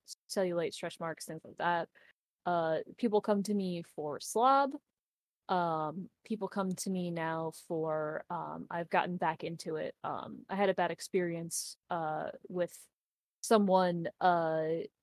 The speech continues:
like, subtweeting me on the internet, uh, for doing,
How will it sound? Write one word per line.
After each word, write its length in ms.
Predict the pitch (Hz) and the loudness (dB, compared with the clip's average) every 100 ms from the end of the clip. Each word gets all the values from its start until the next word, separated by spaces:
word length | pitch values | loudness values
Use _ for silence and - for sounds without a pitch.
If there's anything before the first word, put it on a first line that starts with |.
| _ _ _ _ _ _ _ 196 | _ _ _ _ _ _ _ 0
like, 300 | 175 - - | 0 -2 -6
subtweeting 720 | - - 196 180 - 196 170 165 | 0 6 6 4 0 2 2 -2
me 360 | 160 156 151 - _ | -4 -4 -6 -8 _
on 440 | 175 156 156 156 - 170 | 0 0 -2 -6 -12 -8
the 80 | 190 | -6
internet, 520 | 185 170 165 151 - _ - | -4 -4 -4 -4 -6 _ -2
uh, 280 | 156 90 - - | -2 -2 -6 -4
for 140 | 175 | -2
doing, 480 | 175 165 165 156 | 0 0 -2 -4